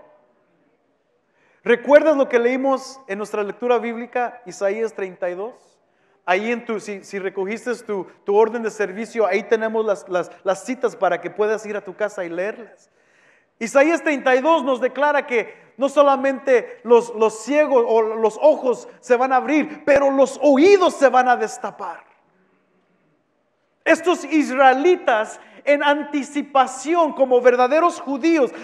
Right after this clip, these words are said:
que anticipaban un Mesías, un rey que iba a rescatar a su gente, escucharon y fueron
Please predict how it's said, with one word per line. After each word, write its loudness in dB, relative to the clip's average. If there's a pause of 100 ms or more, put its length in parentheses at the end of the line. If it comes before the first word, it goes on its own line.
(120)
que 4
anticipaban 2
un 4
Mesías, 0 (280)
un 6
rey 4
que -2
iba 6
a 6
rescatar -2
a 0
su -12
gente, -4
escucharon 2 (2750)
y -4
fueron -2